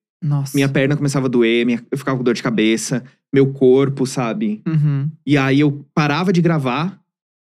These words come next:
Speaker 2: e eu simplesmente morria na cama. Eu não fazia mais nada. Tipo, acabou meu dia.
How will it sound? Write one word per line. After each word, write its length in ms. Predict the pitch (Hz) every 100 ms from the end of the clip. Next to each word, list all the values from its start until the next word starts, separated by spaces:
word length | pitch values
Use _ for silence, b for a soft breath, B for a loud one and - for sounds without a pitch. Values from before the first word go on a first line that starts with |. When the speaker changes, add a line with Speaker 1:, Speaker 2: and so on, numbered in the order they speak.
| _ _ _ _ _ _ -
Speaker 2:
e 60 | 147
eu 80 |
simplesmente 440 | 139 160 139 143 151
morria 440 | 139 135 127 131
na 120 | 120
cama. 380 | 120 117 98 104 -
Eu 80 |
não 80 | 127
fazia 240 | 127 123 123
mais 240 | 123 -
nada. 240 | 117 104 -
Tipo, 160 | -
acabou 300 | 143 156 143
meu 140 | 139 120
dia. 320 | 113 104